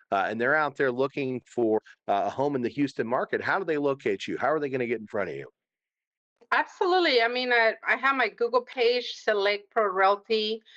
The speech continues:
Speaker 2: Um, you can just Google that, and we're gonna pop in on the
Speaker 1: What was
Speaker 2: top.
Speaker 1: that page again?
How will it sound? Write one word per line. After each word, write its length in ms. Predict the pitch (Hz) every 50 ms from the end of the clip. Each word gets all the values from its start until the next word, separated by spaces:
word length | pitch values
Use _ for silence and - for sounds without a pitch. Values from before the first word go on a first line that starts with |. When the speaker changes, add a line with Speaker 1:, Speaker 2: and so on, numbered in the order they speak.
| - - - - _ _
Speaker 2:
Um, 380 | - 202 196 185 180 180 180 180
you 100 | 190 190
can 200 | 190 - 220 214 202
just 260 | 202 196 202 - -
Google 300 | - 240 233 233 208 190 185
that, 240 | 196 185 190 208 208
and 120 | 208 196
we're 140 | 185 180 165
gonna 380 | - 190 185 180 180 175 175 - _ _ _ _
pop 260 | - - 220 - - 190
in 220 | 185 190 190 190
on 100 | 185 185
the 60 | 190
Speaker 1:
What 120 | 180 175 -
was 120 | 190 -
Speaker 2:
top. 180 | - 170 165 -
Speaker 1:
that 20 |
page 240 | - 165 170 165 160
again? 400 | 165 - 165 165 170 175 180